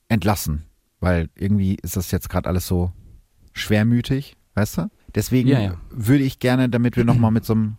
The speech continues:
Speaker 1: Schmunzeln wieder rausgehen in diese Welt, weil schreckliche Sachen gibt's genug da draußen, würde ich gerne von dir wissen, Alex, ganz investigativ nachgefragt, was für ein jugendtypisches Verhalten hast
Speaker 2: <laughs>
Speaker 1: du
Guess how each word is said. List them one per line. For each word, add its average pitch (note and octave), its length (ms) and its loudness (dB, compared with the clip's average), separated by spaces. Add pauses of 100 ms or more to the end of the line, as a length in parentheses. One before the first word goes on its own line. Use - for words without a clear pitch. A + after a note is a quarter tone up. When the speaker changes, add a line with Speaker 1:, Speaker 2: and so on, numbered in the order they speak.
Speaker 1:
Schmunzeln D#3 640 0
wieder D#2+ 160 -2
rausgehen E2+ 520 -4
in F2+ 140 -6
diese E2+ 240 -4
Welt, F2 300 -4
weil F2+ 280 0
schreckliche G#2 440 -6
Sachen F#2 280 -4
gibt's F#2 240 -6
genug A2+ 240 0
da - 120 -4
draußen, D#2 440 -2 (380)
würde E3 160 2
ich F#3+ 120 -6
gerne A#2+ 220 -2
von G#2+ 180 -4
dir F#2+ 180 -2
wissen, G2 440 -2
Alex, - 540 -4 (920)
ganz D3 220 2
investigativ G#2+ 680 -2
nachgefragt, E2+ 880 -4
was A#2 260 -2
für G#2+ 140 -4
ein A#2 120 2
jugendtypisches A#2+ 720 0
Verhalten G2 640 0
hast G#2+ 180 6
Speaker 2:
<laughs> - 60 -2
Speaker 1:
du A#2 260 0